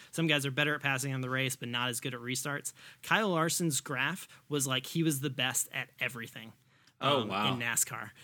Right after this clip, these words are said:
Speaker 1: It's just, it was incredible to see. And so I think as of right now, um, I mean, it's hard to really compare F one to dirt car, you know, and stuff like that. There's
Speaker 2: That's
Speaker 1: some
Speaker 2: fair,
Speaker 1: phenomenal
Speaker 2: yeah.
Speaker 1: drivers in that.
Speaker 2: Yeah.
Speaker 1: But I think if, if somebody said right now, you know,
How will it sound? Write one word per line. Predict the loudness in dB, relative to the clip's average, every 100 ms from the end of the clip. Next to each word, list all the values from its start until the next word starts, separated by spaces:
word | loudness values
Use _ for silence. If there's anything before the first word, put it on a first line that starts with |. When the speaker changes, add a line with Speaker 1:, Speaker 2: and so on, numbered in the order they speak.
| -2
Speaker 1:
It's | 2 4 4
just, | 4 4 0 4
it | 6
was | 6 4
incredible | 4 4 4 0
to | 0
see. | 0 2 0
And | 0
so | 0 0
I | 2 2
think | 4 2 2 -8 _
as | 4 4 4
of | 4
right | 4 4
now, | 2 2 0 -4 _ -20 -16 -2
um, | 0 2 0 0
I | 4
mean, | 4
it's | 4
hard | 4 4 4
to | -2 -4 -10 -6
really | 0 0 0
compare | -4 -2 -2 -2
F | -4 -8 -8
one | -8 -8 -8 -12 _
to | -12 -6
dirt | -4 -6 -14 -16 -10
car, | -8 -8 -6
you | -4
know, | -4 -6 -6
and | -4
stuff | -4
like | -8 -8
that. | -10 -10
There's | -2 0
Speaker 2:
That's | 0
Speaker 1:
some |
Speaker 2:
fair, | 0 2
Speaker 1:
phenomenal | 2 2 0 -2
Speaker 2:
yeah. |
Speaker 1:
drivers | -4 -4 -6 -8
in | -6
that. | -4 -4 -6 -16 -10
Speaker 2:
Yeah. | -2
Speaker 1:
But | 2 2 2 _ 2
I | 4
think | 4 4 2 2
if, | -2 -2 -2
if | -2 -2 -10
somebody | -2 2 6 6
said | 6 4 4
right | 2 2
now, | 2 0 0 -4
you | -2 -2
know, | -2